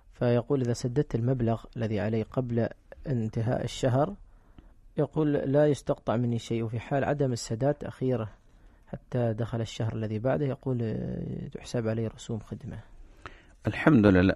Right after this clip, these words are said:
Speaker 2: العبرة يا أخي الفاضل بهذه البطاقات بأصل العقد، وليس العبرة بطبيعة ال-، ال-، العمل الذي يقوم به ال-، المتصرف في هذه البطاقة أو ال-،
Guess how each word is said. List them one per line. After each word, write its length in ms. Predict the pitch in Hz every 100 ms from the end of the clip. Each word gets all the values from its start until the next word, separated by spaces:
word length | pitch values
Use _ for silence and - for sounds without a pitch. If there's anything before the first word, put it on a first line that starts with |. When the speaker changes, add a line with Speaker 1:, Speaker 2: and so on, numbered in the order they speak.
| -
Speaker 2:
العبرة 400 | 123 165 160 131
يا 140 | 127
أخي 160 | - -
الفاضل 440 | - 123 110 101
بهذه 420 | 92 98 117 113 101
البطاقات 840 | 92 92 - 90 - 123 135 -
بأصل 580 | - 110 117 - - 90
العقد، 440 | 78 85 - - - - - - - - - -
وليس 360 | 110 131 -
العبرة 480 | 98 95 110 110 104 98 104 117 - - - - - -
بطبيعة 720 | 92 87 - 104 113 95 98 -
ال-، 440 | 92 87 87 87 - - - - - -
ال-، 360 | 87 85 80 - - - - - -
العمل 680 | 50 69 69 90 101 92 90
الذي 340 | 87 90 87
يقوم 360 | 92 - 107 95
به 380 | 87 92 95 87
ال-، 640 | - 85 85 76 - 85 - - - - -
المتصرف 600 | 95 87 95 113 104 87
في 140 | -
هذه 180 | 95 90
البطاقة 600 | 82 90 87 101 98 -
أو 280 | 90 90 87
ال-، 280 | 85 80